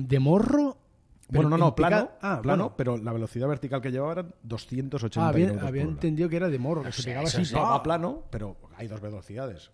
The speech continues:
Speaker 2: velocidad para adelante y
Speaker 1: Sí, sí,
Speaker 2: velocidad
Speaker 1: sí, sí.
Speaker 2: vertical.
Speaker 3: Eso es como
Speaker 2: A
Speaker 3: si
Speaker 2: doscientos ochenta.
Speaker 1: Ah, o sea, como caer como una piedra.
Speaker 2: A doscientos ochenta kilómetros por hora.
Speaker 3: Es como si se te cae un
Speaker 1: Hostia
Speaker 3: tente de
Speaker 1: puta.
Speaker 3: un quinto piso.
Speaker 2: Una barbaridad, o sea, es,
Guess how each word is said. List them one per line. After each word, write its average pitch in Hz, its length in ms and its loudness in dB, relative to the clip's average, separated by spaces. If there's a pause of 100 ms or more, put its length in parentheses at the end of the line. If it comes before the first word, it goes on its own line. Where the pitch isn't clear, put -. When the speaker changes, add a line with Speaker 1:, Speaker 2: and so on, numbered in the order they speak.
Speaker 2:
velocidad 95 340 -16
para 113 140 -10
adelante 135 160 -14
y - 20 -10
Speaker 1:
Sí, 151 140 -4
sí, 185 100 -4
Speaker 2:
velocidad 170 220 -4
Speaker 1:
sí, 143 40 -12
sí. 156 60 -12
Speaker 2:
vertical. - 240 -12
Speaker 3:
Eso - 140 -8
es - 80 -10
como 131 160 0
Speaker 2:
A 117 40 0
Speaker 3:
si 117 100 0
Speaker 2:
doscientos 139 400 -6
ochenta. - 180 -4
Speaker 1:
Ah, - 20 6
o 165 60 6
sea, 170 140 4
como 151 200 0
caer 185 260 -4
como 175 200 0
una 202 140 0
piedra. 147 320 -4
Speaker 2:
A 113 40 -4
doscientos 151 260 -2
ochenta 143 280 -2
kilómetros 120 280 -2
por 120 140 -6
hora. 120 80 -6
Speaker 3:
Es - 80 -8
como 143 160 4
si 127 100 2
se 123 80 -2
te 139 80 0
cae 131 120 4
un 131 60 4
Speaker 1:
Hostia 156 140 2
Speaker 3:
tente 143 260 4
de 135 40 4
Speaker 1:
puta. 131 100 4
Speaker 3:
un 117 60 -4
quinto 123 300 0
piso. 104 320 0 (240)
Speaker 2:
Una 98 160 -10
barbaridad, 85 520 -10
o - 40 -16
sea, 90 340 -10
es, 101 180 -8